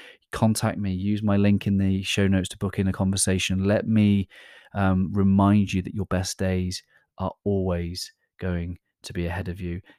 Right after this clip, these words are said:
You will be the wonderful one to create that why, because you first believe that they are possible too. Reach out, let's connect, let's keep that hope high,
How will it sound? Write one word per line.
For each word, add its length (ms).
You 240
will 80
be 140
the 100
wonderful 420
one 240
to 120
create 360
that 160
why, 260
because 360
you 100
first 480
believe 400
that 120
they 120
are 60
possible 560
too. 240
Reach 220
out, 240
let's 220
connect, 380
let's 240
keep 280
that 180
hope 320
high, 420